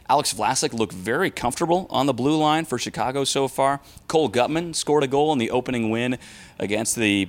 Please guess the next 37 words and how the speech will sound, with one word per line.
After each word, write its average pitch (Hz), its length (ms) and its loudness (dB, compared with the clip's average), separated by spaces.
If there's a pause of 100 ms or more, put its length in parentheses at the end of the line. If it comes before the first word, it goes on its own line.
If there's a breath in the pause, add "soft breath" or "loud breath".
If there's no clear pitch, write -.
(120)
uh, 90 160 0
Pittsburgh 110 460 -4
Penguins. 151 580 2 (480 loud breath)
And 95 340 -2
then 98 200 2
guys 107 260 0
like 104 220 0
Mackenzie 104 440 -4
Entwistle, 110 460 0
Reese 110 220 -4
Johnson 107 400 -2
as 92 120 -6
well. 101 320 2
Those, 98 240 -4 (420 loud breath)
uh, 90 260 -2
guys, 98 260 -2
difference 113 380 -6
makers 104 400 -6
in 98 120 -4
the, 92 220 -4 (520 loud breath)
um, 87 460 -2
in 104 80 -4
the 95 80 -4
bottom 107 300 4
six. - 720 0
I 82 100 -12
haven't 104 220 -6
seen 107 160 -2
a - 40 -8
ton 147 260 4
out 139 100 4
of 143 80 0
those 143 180 4
guys 135 300 0
yet, 135 300 0
but, 123 300 -2
um, 101 300 2